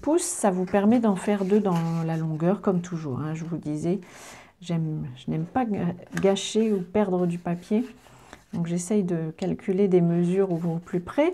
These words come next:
Et puis en largeur, elle mesure six centimètres et demi, puisque notre boîte mesure sept centimètres de côté. Alors, je fais les premiers plis comme ça,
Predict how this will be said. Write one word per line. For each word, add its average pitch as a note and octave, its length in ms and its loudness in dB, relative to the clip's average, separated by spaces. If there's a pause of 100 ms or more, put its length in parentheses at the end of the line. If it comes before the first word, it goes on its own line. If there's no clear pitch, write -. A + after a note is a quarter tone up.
(580)
Et A#3+ 100 8
puis A#3+ 440 4
en B3 120 8
largeur, A3 500 4
elle A3 120 6
mesure F#3+ 320 0
six - 160 -4
centimètres F3+ 640 0
et E3 40 0
demi, F3 300 2
puisque - 240 -8
notre F3+ 380 0
boîte A3 360 2
mesure F#3+ 380 0
sept F#3+ 200 -2
centimètres F#3 680 -2 (500)
de F#3 120 2
côté. F3+ 460 0 (140)
Alors, F3 320 2
je - 120 -12
fais B3+ 120 2
les B3+ 100 6
premiers C4 460 4
plis C#4 200 -4
comme G#3 240 2
ça, G#3+ 360 0